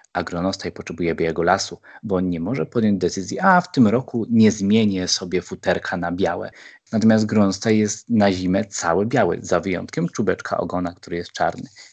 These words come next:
Więc jest widoczny i ma duży, duży problem. A jak jest śnieg, pięknie się maskuje i nie tylko nie musi się martwić, że, e, t-, ofiara,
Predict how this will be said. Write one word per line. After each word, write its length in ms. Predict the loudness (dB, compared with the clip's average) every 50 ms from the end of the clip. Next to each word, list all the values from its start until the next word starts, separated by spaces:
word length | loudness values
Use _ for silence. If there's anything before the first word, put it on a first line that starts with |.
| _
Więc 480 | 2 6 8 8 8 6 4 0 -2 -8 _
jest 320 | 0 0 0 0 -2 -6
widoczny 680 | -6 -8 -6 -4 -2 -4 -4 -4 -8 -10 -10 -10 -12 -12 _ -20 -10 _
i 80 | 4 6
ma 140 | 6 6 4
duży, 540 | 2 0 0 0 2 2 2 2 2 0 -6
duży 500 | -14 -10 -8 -6 -6 -6 -6 -8 -10 -12 -14 _
problem. 440 | -6 -4 -4 -4 -2 -6 -8 -10 -8 -2
A 100 | 0 2
jak 220 | 2 2 2 0
jest 180 | -4 -8 -8 -8
śnieg, 440 | -10 -8 -6 -6 -6 -6 -8 -12 _ _ _ _ _ _ _
pięknie 400 | 2 4 4 4 2 -2 -6 -6
się 140 | -4 -4
maskuje 520 | -4 -4 -2 -2 -4 -4 -2 0 2 2 2
i 140 | 2 2 0
nie 120 | 0 0
tylko 340 | -2 -4 -6 -6 -2 2 2
nie 120 | 4 4
musi 260 | 4 2 0 -4 -8
się 140 | -8 -6 -4
martwić, 400 | -4 -4 -4 -4 -6 -8 -8 -6
że, 160 | -2 -2 -2 -2 -2 -10 -16 -18 -16 -8
e, 320 | -4 -2 0 2 2 0 0
t-, 340 | -2 _ -12 -12 -10 -8
ofiara, 520 | -8 -10 -10 -4 0 0 2 2 2 0